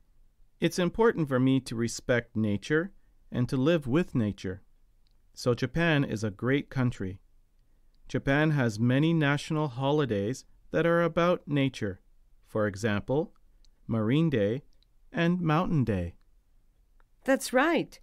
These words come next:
Speaker 2: Nature is important for me too.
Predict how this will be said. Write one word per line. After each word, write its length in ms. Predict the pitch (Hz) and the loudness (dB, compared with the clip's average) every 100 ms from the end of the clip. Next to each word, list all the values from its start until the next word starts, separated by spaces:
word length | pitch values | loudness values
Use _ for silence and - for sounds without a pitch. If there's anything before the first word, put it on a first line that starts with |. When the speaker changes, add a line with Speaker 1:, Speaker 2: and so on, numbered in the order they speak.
| _ _ _ _ | _ _ _ _
Speaker 2:
Nature 480 | 180 214 285 254 190 | 0 2 2 2 0
is 180 | 180 180 | 0 0
important 640 | 170 160 226 233 202 160 | 0 0 0 0 0 -4
for 160 | - 156 | -2 0
me 360 | 170 233 214 | 0 0 -2
too. 480 | 165 - 233 156 156 | -2 -2 -2 -4 -10